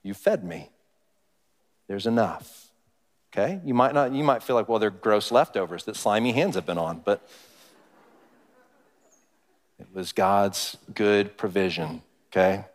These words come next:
Friends, as you go, he'll multiply. As you serve, when you feel like you don't have what you need, give what you have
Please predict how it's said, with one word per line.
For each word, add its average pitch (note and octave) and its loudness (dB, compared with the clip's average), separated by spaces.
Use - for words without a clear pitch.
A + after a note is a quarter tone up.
Friends, C#3 0
as B2+ 2
you B2 -4
go, D3 2
he'll C#3 4
multiply. G#2+ -2
As A2+ -2
you A2+ -4
serve, D3+ 2
when B2 -2
you A#2+ -2
feel C3+ 2
like C3 0
you B2+ 0
don't C3+ 2
have C#3+ 2
what C3+ -6
you A#2+ -4
need, D3 0
give B2+ 2
what D3+ 0
you D#3 0
have G2 -2